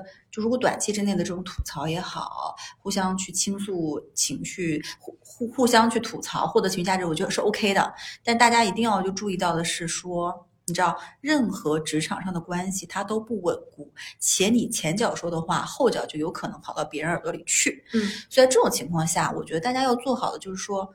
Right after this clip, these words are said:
Speaker 1: 可以吐槽，可以去抱怨，但是就，嗯，首先不要太往心里去，
Speaker 2: 嗯。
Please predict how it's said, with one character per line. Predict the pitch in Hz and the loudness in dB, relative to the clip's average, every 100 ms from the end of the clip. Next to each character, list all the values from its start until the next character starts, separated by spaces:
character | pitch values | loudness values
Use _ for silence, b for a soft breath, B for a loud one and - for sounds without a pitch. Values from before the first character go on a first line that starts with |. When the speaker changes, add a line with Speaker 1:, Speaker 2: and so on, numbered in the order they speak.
| b | b
Speaker 1:
可 | - - | 0 4
以 | 294 | 6
吐 | 294 - | 4 -4
槽， | - - - _ _ | -10 -12 -12 _ _
可 | - | 2
以 | 226 | 2
去 | |
抱 | - 202 156 | 6 6 6
怨， | 139 - - _ _ | 2 -2 -10 _ _
但 | 196 190 | 0 0
是 | - 165 - - _ _ - | 0 -2 -4 -14 _ _ 0
就， | 185 165 147 80 B B B B B - | 6 6 6 0 B B B B B -8
嗯， | 160 - 160 | -6 -4 -4
首 | - | -2
先 | 165 226 247 - - - | 2 2 2 -6 -16 4
不 | 208 | 4
要 | |
太 | 233 - 277 | 8 10 10
往 | 170 | 8
心 | - 285 | 4 4
里 | 269 | 4
去， | - - 285 - 226 | 4 6 4 2 -2
Speaker 2:
嗯。 | 220 | -2